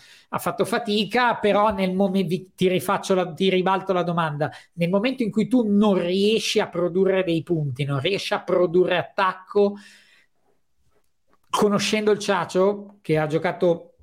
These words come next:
migliaia di partite magari male e poi le ha decise in fondo,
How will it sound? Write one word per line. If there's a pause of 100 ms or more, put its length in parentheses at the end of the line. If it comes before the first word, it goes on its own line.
migliaia
di
partite
magari
male
e
poi
le
ha
decise
in
fondo,